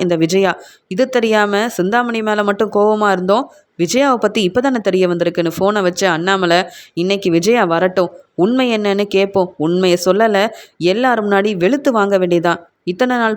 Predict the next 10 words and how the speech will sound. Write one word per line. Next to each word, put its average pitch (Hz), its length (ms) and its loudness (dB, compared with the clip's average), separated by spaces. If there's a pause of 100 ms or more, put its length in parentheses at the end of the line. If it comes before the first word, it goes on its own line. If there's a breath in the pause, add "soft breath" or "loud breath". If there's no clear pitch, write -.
பொறுமையா 220 380 2
இருந்தது 190 280 2
தான் 196 200 -2
பெரிய 185 200 2
தப்பா 185 320 -2
போச்சு. 175 300 0 (340 loud breath)
விஜயா 220 340 2
என்ன 196 280 0
தப்பு 220 320 -2
செஞ்சாலும் 196 500 0